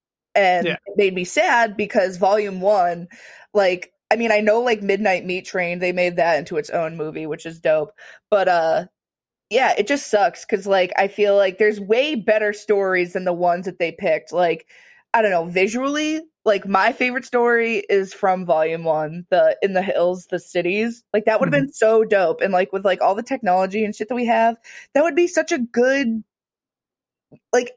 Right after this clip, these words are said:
Speaker 1: thing to make into a visual, but they just didn't. They went with all these, like, basic ass stories. Like, I don't know. Maybe I just, I just want more from it. Like, not that, like, the ones that they did were bad. I just feel like since I actually read the book, I know that there's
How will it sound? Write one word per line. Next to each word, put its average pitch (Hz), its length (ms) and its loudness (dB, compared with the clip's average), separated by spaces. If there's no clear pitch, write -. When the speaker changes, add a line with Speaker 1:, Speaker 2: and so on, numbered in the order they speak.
Speaker 1:
thing 277 160 0
to 277 40 2
make 262 360 0
into 240 220 2
a 233 40 2
visual, 214 460 0
but 185 160 -2
they 190 100 4
just 196 240 -2
didn't. 175 320 -2
They 185 100 2
went 185 160 0
with 208 80 2
all 196 80 2
these, 202 180 0
like, 202 260 -2
basic 202 420 -2
ass 185 320 2
stories. 180 640 0
Like, 185 320 0
I 311 100 2
don't 233 140 2
know. 180 200 4
Maybe 294 200 2
I 403 60 2
just, 285 220 -2
I 247 80 2
just 226 180 -6
want 190 300 2
more 180 380 2
from 202 240 0
it. 190 240 2
Like, 175 400 0
not 277 220 2
that, 381 120 0
like, 302 220 0
the 220 160 2
ones 202 220 2
that 226 100 -4
they 196 140 2
did 185 260 -2
were 214 120 2
bad. 226 420 2
I 208 80 2
just 202 200 -2
feel 202 140 0
like 190 200 2
since 180 320 -2
I 180 100 2
actually 170 440 0
read 170 180 -2
the 190 60 -4
book, 170 380 -2
I 190 120 0
know 170 340 -2
that 160 140 -6
there's 160 360 -6